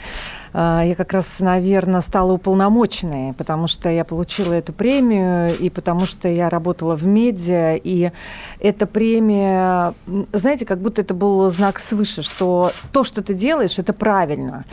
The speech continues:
И я вообще не соглашусь, что социальные проекты — это скучно. Это вообще не скучно. Там такие подвижники, там такие люди, а, по-хорошему сумасшедшие, по-хорошему одержимые, которые, а,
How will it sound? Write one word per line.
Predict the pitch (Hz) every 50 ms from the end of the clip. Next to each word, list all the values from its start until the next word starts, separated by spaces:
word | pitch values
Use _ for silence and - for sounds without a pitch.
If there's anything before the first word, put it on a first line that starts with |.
| - - - - - - -
И | 196
я | 202 226 247
вообще | 262 247 214 - - - 302
не | 254 233 208
соглашусь, | - - 185 190 196 190 - - 196 -
что | - - 185
социальные | - - 180 - 202 185 175 170 170
проекты — | - 180 180 170 165 - - - 175
это | - 180 175
скучно. | - - - 190 165 - - 165 -
Это | - 247 - 233
вообще | 247 262 262 - - - - - - - 277 277 269
не | 247 254 247
скучно. | - - - - - 254 240 220 - - - 214 190 185 180 -
Там | - 202 190 196 185
такие | 175 - 214 208 208 - - - - 240 240 240 233
подвижники, | - - 214 208 185 196 185 208 208 185 - 180 160 160 143 - 165
там | - 165 175 185 185
такие | - 226 220 220 - 240 240 233
люди, | 233 226 220 202 165 170 175 - - - - - - - - - -
а, | - 170 175 175 175
по-хорошему | - - - 226 247 247 262 254 - - 220 208 208
сумасшедшие, | 202 - - 208 208 214 208 - 208 180 156 - - - 175 151
по-хорошему | - - 151 - 180 190 220 240 - - 240 233 233
одержимые, | 226 208 233 220 202 190 185 190 208 202 185 175 160 160 147 143
которые, | - 175 175 175 - - 208 220 214 214 214 214 214 214 214 202 208 - - - - - - - - -
а, | - 180 196 208 208 208 208 208 208 202